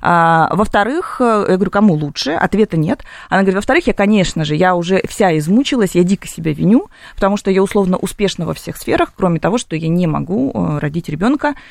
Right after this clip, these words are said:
но я очень хочу», и так далее, и так далее. Мы работали долго, это не быстрая работа, но история, которую мы вскрыли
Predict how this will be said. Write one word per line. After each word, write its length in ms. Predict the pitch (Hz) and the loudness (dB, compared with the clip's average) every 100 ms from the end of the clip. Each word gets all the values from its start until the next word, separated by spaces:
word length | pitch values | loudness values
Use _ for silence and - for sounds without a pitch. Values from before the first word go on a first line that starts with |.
| - | -16
но 80 | - | -2
я 120 | 170 | 2
очень 260 | 160 156 147 | 2 2 -2
хочу», 440 | - 165 - 294 | -4 -6 -2 0
и 240 | 320 185 185 | 2 0 0
так 180 | 175 165 | -2 0
далее, 240 | 180 170 | 0 0
и 40 | |
так 180 | 170 165 | -2 -4
далее. 180 | 147 - - - - - - - - - | -6 -10 -14 -20 -18 -16 -16 -16 -16 -4
Мы 300 | - 247 381 | 4 6 6
работали 400 | 349 233 285 262 | 2 2 2 2
долго, 500 | 196 214 180 160 - - | 4 4 2 -2 -6 -6
это 160 | 208 220 | 0 6
не 120 | 220 | 6
быстрая 420 | 190 214 - 170 | 4 0 0 2
работа, 440 | 160 151 135 - - | 2 -2 -6 -6 0
но 340 | 208 254 262 - | 4 6 4 2
история, 480 | 226 - 381 381 | -4 0 2 2
которую 460 | 277 226 269 294 277 | 0 -2 2 4 6
мы 160 | 247 262 | 8 6
вскрыли 600 | - - 214 202 135 | 0 0 4 4 2